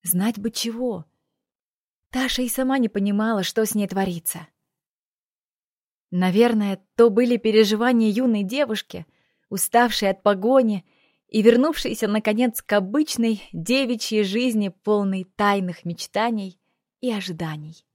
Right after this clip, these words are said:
Праздник полнолуния обещал быть как никогда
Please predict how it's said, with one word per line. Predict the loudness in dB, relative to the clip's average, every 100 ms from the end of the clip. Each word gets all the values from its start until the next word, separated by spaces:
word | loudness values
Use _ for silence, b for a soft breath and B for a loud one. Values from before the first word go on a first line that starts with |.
| _ _ _ _ _ _ _ _ _ _ _ _ _ _
Праздник | 4 4 4 -2 -4 -10 -20 _
полнолуния | -4 0 0 2 2 2 0 -6 -18 _ _ _ _ _
обещал | -4 -2 0 2 2
быть | 2 -2 -4 -4
как | -6 -2
никогда | -2 0 -2 -2 0 0